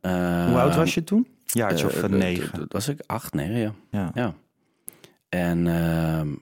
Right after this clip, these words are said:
Speaker 1: ja, dat was zo mega gigantisch om, eh, om dat mee te maken.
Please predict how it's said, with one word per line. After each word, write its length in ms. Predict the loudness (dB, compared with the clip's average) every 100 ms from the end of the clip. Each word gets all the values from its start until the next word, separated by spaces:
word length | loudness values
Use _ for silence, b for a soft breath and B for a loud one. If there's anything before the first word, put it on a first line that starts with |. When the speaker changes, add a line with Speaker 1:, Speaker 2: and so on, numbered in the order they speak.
| _
Speaker 1:
ja, 240 | -8 -6 -6
dat 120 | -6
was 200 | -2 0
zo 300 | 0 0 -2
mega 680 | -4 -4 0 0 0 -2 -6
gigantisch 640 | -4 -4 -2 -2 -2 -4
om, 280 | -2 -2 -2
eh, 500 | -4 -2 -2 -2 -4 -4
om 120 | -2
dat 120 | 0
mee 280 | 0 2 0
te 100 | 0
maken. 440 | 0 0 -2 -6